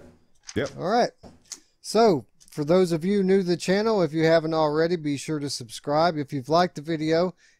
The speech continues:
Speaker 2: click the thumbs up button. Be sure to look out for our, uh, Rec Room video to come out later this week,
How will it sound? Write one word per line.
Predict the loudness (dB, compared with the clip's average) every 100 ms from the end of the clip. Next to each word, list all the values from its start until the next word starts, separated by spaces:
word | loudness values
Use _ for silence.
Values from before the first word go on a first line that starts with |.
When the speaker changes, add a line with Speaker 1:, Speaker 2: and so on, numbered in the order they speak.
| _
Speaker 2:
click | -4 -4 -6
the |
thumbs | -6 -4 -2 -2
up | -2 -2
button. | -2 -2 -2 -6 -10 _ _
Be | -10
sure | -2 0
to | 2
look | 2 0 2
out | 4 4 2 _ _
for | -10 -2 0 0 -2
our, | 0 0 0 0 0
uh, | 0 0
Rec | 0 -2 0
Room | -2 -2
video | 0 2 2 2
to | 0
come | -4 -2
out | 0 -2
later | -2 -2 -4
this | -6 -8 -4
week, | -4 -4